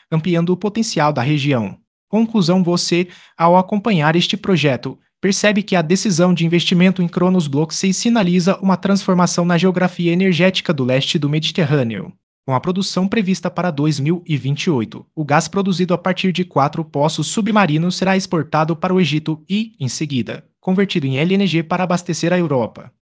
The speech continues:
A parceria entre Eni e Total Energies mostra como a cooperação entre grandes operadoras, aliada ao uso de infraestrutura existente,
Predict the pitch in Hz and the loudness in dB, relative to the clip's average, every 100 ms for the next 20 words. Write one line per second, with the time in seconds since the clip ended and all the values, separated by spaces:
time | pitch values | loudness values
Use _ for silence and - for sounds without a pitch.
0 | _ - - 120 - 185 151 143 156 190 | _ -10 -2 -2 0 -2 0 -2 -2 -2
1 | 165 175 - 202 202 214 185 196 196 143 | -2 -4 -8 -8 -6 -2 0 2 0 0
2 | 135 135 131 151 190 180 190 185 180 185 | -4 -2 -2 -4 -4 -4 0 -2 -2 -4
3 | 180 202 196 160 139 143 185 151 175 160 | -2 -2 0 -2 -2 -2 -2 0 2 0
4 | 139 147 185 196 165 131 95 - - - | -2 -4 -2 -2 0 -2 -4 -10 -10 -4
5 | 151 151 160 185 180 175 160 160 175 208 | 0 2 2 0 -2 -2 -4 -4 -2 -2
6 | - 190 185 160 156 160 160 143 127 127 | -2 -6 -4 -4 -2 -4 -4 -4 -4 -4
7 | 151 147 | -8 -8